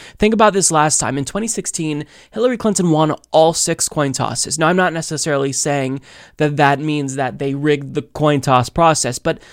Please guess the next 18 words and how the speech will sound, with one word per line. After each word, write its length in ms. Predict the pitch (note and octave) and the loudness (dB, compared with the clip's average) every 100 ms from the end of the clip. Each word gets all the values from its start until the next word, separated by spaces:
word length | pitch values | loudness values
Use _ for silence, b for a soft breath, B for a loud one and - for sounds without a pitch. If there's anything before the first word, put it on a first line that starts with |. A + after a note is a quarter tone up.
| B | B
you 80 | F3+ | 2
know, 160 | F3 E3+ | 4 4
it 120 | D#3+ | 4
would 100 | F#3 | 0
have 100 | D3+ | 0
been 220 | D#3+ D3+ | -2 -2
nice 240 | D3+ D#3 | -2 -4
to 120 | - C#3+ | -4 0
document 540 | D3 C#3+ - A2+ - | 2 2 -2 -12 -10
that. 200 | - - | -10 -8
So 140 | - D3+ | -2 -2
if 120 | - | 0
it 200 | C#3+ D#3 | -2 4
goes 220 | G3+ G3+ | 4 4
to 100 | A3 | 4
a 80 | G#3 | 2
coin 320 | - G3+ G3 | 2 -2 0
toss, 400 | - G2 A2 - | 0 -2 -2 -6